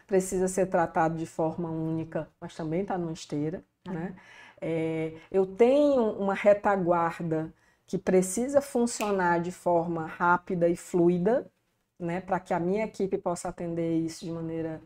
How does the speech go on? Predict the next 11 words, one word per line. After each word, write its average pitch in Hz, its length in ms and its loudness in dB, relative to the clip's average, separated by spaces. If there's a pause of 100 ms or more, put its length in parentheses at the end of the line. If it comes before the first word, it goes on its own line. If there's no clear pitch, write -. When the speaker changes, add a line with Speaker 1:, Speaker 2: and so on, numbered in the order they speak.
(100)
Speaker 1:
né, 165 240 -10 (460)
e 285 80 -4
precisa 302 360 0
entender 302 600 6
também 247 520 0 (380)
que - 120 -6
o 254 60 2
meu 247 380 4
cliente 240 480 0
tá 254 100 2
mudando, 240 500 -2